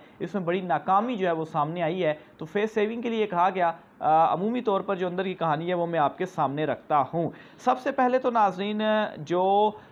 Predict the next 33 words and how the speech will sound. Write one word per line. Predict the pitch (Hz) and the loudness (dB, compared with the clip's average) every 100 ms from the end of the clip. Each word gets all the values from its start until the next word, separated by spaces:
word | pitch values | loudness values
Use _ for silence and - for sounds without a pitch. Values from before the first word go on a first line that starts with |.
| - | -8
पीपल्स | 214 226 233 - | -4 -2 -2 0
पार्टी | 202 180 208 | 2 2 0
ये | 202 190 | -4 -2
चाहती | 185 147 214 | -2 -4 -4
थी | 202 185 | -6 -8
सीट | - 208 226 - | -4 -4 -4 -4
एडजस्टमेंट | 160 151 160 185 196 | -4 -2 -4 -4 -6
पंजाब | 202 165 160 151 151 | -4 0 2 2 2
के | 165 | 0
हवाले | 123 131 131 | 2 2 0
से, | 127 127 - - - | -4 -6 -8 -14 -2
आसिफ | 190 220 294 | 0 0 -2
जरदारी | 208 190 156 165 240 | -2 -2 2 2 0
की | 214 185 | -6 -6
शुरू | - 262 | -4 -2
दिन | 190 208 | -2 -4
से, | 208 202 | -2 -2
जब | 165 175 | 0 -2
से | - | -2
ही | 220 | -4
उन्होंने | 190 185 180 | -2 -2 -2
इतिहाद | 160 160 156 165 | -2 0 2 0
बनाया | 147 143 185 | 0 0 2
था, | 226 165 151 - - - | 2 2 0 -4 -14 -6
उनकी | 269 285 247 247 | -4 -4 -4 -4
जो | 185 185 208 220 - | -2 0 2 2 2
एक, | 202 202 - | 0 0 -2
आ, | 208 202 202 196 - 131 156 135 | -2 0 0 -2 -2 0 0 0
back | 175 240 | -2 0
of | 240 - | -4 -2
mind | 156 175 214 185 | 0 2 0 0
जो, | 190 190 190 - - - | 0 2 0 -4 -18 -4
आ, | - 160 | 2 4